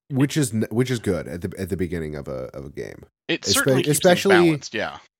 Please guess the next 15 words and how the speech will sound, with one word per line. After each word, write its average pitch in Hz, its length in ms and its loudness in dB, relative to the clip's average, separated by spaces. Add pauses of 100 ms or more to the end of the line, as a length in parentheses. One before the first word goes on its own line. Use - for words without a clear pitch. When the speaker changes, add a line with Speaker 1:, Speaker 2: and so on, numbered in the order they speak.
(580)
Speaker 1:
You 135 160 8
know, 110 180 4
yeah, 107 240 4
especially 127 600 0
for 98 800 2
newer 87 260 0
players, 82 760 -4 (600)
um, 73 680 -8 (920)
keeping 90 380 -2
everybody 82 760 -6
at - 200 -12
the 80 80 -10
same, 76 600 -8 (1200)
like, 65 380 -12 (320)
power 110 560 0